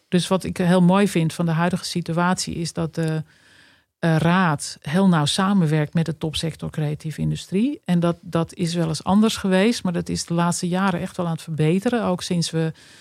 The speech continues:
ook meer inzetten vanuit de Raad voor Cultuur op die ontwerpsector en het belang van, eh, eh, nou, van de ontwerpsector voor, eh, eh, art science bijvoorbeeld, of digitale, eh, digitale kunstvormen, nou, noem maar op.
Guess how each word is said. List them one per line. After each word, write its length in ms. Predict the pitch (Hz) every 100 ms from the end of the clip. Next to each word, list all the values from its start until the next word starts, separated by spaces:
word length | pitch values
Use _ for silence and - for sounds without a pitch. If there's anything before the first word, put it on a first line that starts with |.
| - _ _
ook 200 | 175 160
meer 360 | 165 202 208 -
inzetten 500 | 208 208 175 165 156
vanuit 300 | 175 190 190
de 80 |
Raad 280 | 170 165 160
voor 160 | - 170
Cultuur 420 | - 156 170 160
op 140 | 151
die 140 | 156 165
ontwerpsector 840 | 156 160 202 - 226 214 226 233
en 260 | 220 175 170
het 120 | 156
belang 440 | 160 160 160 160
van, 360 | 156 160 160 156
eh, 380 | 156 156 156 147 - 170 -
eh, 60 | 180
nou, 220 | 202 170
van 120 | -
de 60 | 156
ontwerpsector 760 | 147 151 151 - 151 - 156
voor, 340 | 151 160 151 151
eh, 180 | 151 147 143 _ - - _ _
eh, 420 | - 147 143 143 143
art 260 | - 151 -
science 540 | - 143 147 147 151 -
bijvoorbeeld, 760 | 147 - 151 143 147 147 147
of 120 | 156 131
digitale, 920 | 139 127 156 160 156 160 151 147 143
eh, 140 | - 151 147
digitale 440 | 151 135 139 143 -
kunstvormen, 920 | - 160 151 - 151 147 147 147 151
nou, 160 | 151 139
noem 140 | 156
maar 120 | 151 151
op. 200 | 214